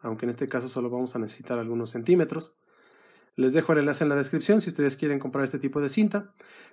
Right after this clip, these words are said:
pero también se puede conseguir en lugares donde venden adhesivos industriales. También necesitamos un led.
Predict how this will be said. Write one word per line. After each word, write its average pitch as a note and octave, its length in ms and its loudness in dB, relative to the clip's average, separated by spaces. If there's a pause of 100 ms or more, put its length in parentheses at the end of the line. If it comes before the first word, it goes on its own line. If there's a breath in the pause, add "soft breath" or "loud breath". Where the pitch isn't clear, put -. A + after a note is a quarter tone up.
pero A#3 280 6
también G3 260 4
se G3 100 0
puede F3+ 240 4
conseguir E3+ 680 2
en C3 220 4
lugares D3 400 4
donde B2+ 220 2
venden D3+ 560 2
adhesivos C#3+ 600 0
industriales. A2 800 -4 (2000 loud breath)
También G#3 580 4 (420)
necesitamos C#3 680 0
un C#3 140 4
led. G3 180 4